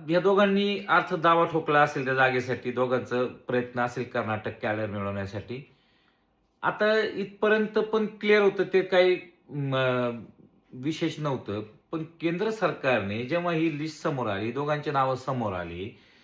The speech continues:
त्यावेळी त्यांनी पाहिलं की जी किरण एससी कॅटेगरीचा होता आणि एससी कॅटेगरीचा होता आणि तो कॅटेगरीत तो मेरिटमध्ये जरी टॉपर आला, म्हणजे एकोणीसव्या रँकने आला,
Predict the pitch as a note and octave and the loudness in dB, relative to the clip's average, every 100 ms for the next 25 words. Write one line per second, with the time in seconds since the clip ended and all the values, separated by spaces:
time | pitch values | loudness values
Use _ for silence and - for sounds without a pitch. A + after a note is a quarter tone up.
0 | _ _ _ _ E3 F#3 F3+ D3 - C3 | _ _ _ _ 6 6 6 0 0 -2
1 | A2+ G2 A2 C3 _ _ _ E3+ F3+ F3+ | -2 -4 -8 -12 _ _ _ 4 4 4
2 | F3 D#3+ C3 F3 F3+ F3 F3 E3 D#3+ D#3+ | -2 -6 -4 -2 2 2 2 -2 -2 -4
3 | C#3+ B2+ C3+ B2 A#2+ C3 A#2 A2+ B2 B2+ | -4 -2 -2 -2 -2 0 -2 -2 -6 -6
4 | A#2 B2 B2+ B2+ A2 G2+ G#2 G#2 B2 B2+ | -6 -6 -6 -8 -6 -6 -6 -6 -8 -4
5 | D3+ F3 C#3 C3 D3+ F#3+ - B2+ C3 - | -4 -2 -6 -2 -4 -4 -6 -4 -4 -8
6 | _ E3+ - E3 E3 C#3+ C#3 F#3 - _ | _ -8 0 0 2 0 0 -4 -12 _
7 | _ _ _ _ _ _ _ _ _ - | _ _ _ _ _ _ _ _ _ -20
8 | - - A2 F#2 _ D#3 F#3+ G3 - - | -16 -14 -16 -20 _ 2 2 2 -8 -12
9 | A#2+ A2 E3+ A3 A3 A3+ G#3+ G#3+ G#3 F#3 | -6 4 6 6 4 0 2 0 4 2
10 | - D#3 A#2+ G2+ G2+ A2+ D3 - A#2+ C#3+ | 2 2 4 2 -4 -4 -6 -6 -8 -4
11 | D3+ D3 D3 A#2+ A2 G#2+ G#2+ F#2+ G2+ | -4 -2 -2 -2 -2 -6 -8 -6 -6